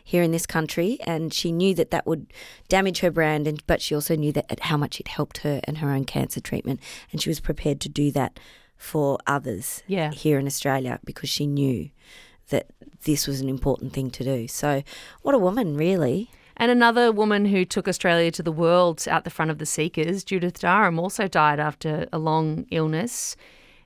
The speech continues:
Speaker 2: Um, y-, you know, again, two women that we knew were unwell, but it was still very sad and, and, and shocked to hear that she'd passed away.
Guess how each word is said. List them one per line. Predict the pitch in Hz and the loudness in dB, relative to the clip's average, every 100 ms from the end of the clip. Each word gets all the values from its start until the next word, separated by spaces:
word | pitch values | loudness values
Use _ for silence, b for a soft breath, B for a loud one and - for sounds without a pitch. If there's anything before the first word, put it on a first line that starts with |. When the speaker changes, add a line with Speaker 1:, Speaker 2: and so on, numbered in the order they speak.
| - | -8
Speaker 2:
Um, | - 175 - 180 175 - - | -4 -4 -4 -10 -10 -12 -12
y-, | - 220 | -4 2
you | 226 | 4
know, | 226 | 4
again, | 208 226 196 | 4 4 4
two | - 277 277 262 185 | 2 4 4 4 2
women | 226 226 220 | 2 4 2
that | 170 | 0
we | 196 | 2
knew | 196 208 208 185 | 2 4 2 2
were | 190 180 - | 0 0 2
unwell, | 185 180 175 180 175 | 2 4 4 4 4
but | 185 | 0
it | - | -4
was | 175 - | -4 -4
still | - 202 190 180 - | 0 2 4 2 -2
very | 175 185 170 | 2 2 2
sad | - 160 165 165 | 2 2 4 0
and, | 160 | -2
and, | 165 - | -4 -2
and | 160 160 | -4 -2
shocked | - 160 - | 2 0 0
to | 175 | -6
hear | 170 170 | 0 0
that | 160 - | 0 -4
she'd | - - | -6 -6
passed | 165 160 - | -2 -2 -2
away. | 165 160 165 180 | -2 0 0 0